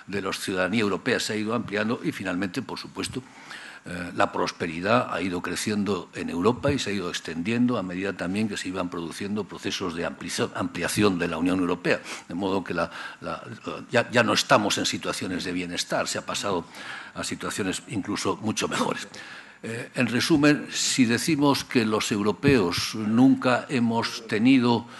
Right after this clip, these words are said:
tanta libertad, tanta prosperidad y tanta seguridad, si decimos eso, no estamos diciendo nada, nada exagerado, es la realidad. Eh, aunque hondo a las generaciones jóvenes les puede resultar sorprendente una afirmación tan optimista.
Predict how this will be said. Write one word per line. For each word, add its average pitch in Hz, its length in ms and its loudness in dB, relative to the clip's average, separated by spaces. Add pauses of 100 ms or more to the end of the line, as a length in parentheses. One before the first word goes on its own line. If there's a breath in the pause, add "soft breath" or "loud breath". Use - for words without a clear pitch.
(160 loud breath)
tanta 127 340 4
libertad, 110 540 2
tanta 117 360 0
prosperidad 110 460 0
y 104 40 2
tanta 117 280 -2
seguridad, 101 580 -4 (520)
si 117 60 -8
decimos 101 460 0
eso, 123 280 0
no 120 140 0
estamos 98 400 -2
diciendo 92 480 -4
nada, 92 320 0 (300 loud breath)
nada 95 420 0
exagerado, 104 720 2
es 127 160 2
la 87 100 -2
realidad. 85 440 -2 (640 loud breath)
Eh, 95 280 -2
aunque 113 320 0
hondo 113 400 2
a 113 80 -2
las 98 120 -2
generaciones 92 540 -4
jóvenes 101 300 2
les 87 160 -4
puede 98 320 0
resultar 95 640 -2
sorprendente 95 880 -2
una 92 260 -4
afirmación 85 600 -6
tan 85 360 -4
optimista. - 540 -8